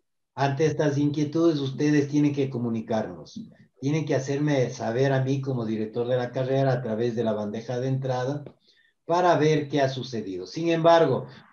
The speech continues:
todos los maestros en esta semana que no hay actividades calificadas se están igualando, están subiendo, eh, las informaciones en la página web. Voy a conversar con el maestro, alguna situación.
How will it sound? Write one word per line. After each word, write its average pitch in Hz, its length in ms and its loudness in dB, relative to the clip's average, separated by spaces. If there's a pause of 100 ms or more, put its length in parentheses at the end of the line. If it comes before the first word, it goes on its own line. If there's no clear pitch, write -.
(100)
todos 208 280 4
los 156 160 2
maestros 147 580 0
en 131 140 0
esta 139 240 -2
semana 147 520 0
que 135 120 -4
no 131 260 2
hay 139 180 4
actividades 123 880 -2 (300)
calificadas 147 840 2 (200)
se 156 100 -6
están 180 300 0
igualando, 165 840 4 (140)
están 170 340 -2
subiendo, 170 720 0 (240)
eh, 135 500 2
las 127 340 0
informaciones 135 800 -2
en 131 100 -2
la 117 140 -6
página 147 400 -4
web. 165 380 0 (260)
Voy 139 220 -2
a 151 120 -2
conversar 151 520 -4
con 151 160 -6
el 147 60 -2
maestro, 151 540 -4
alguna 135 360 -2
situación. 151 800 -8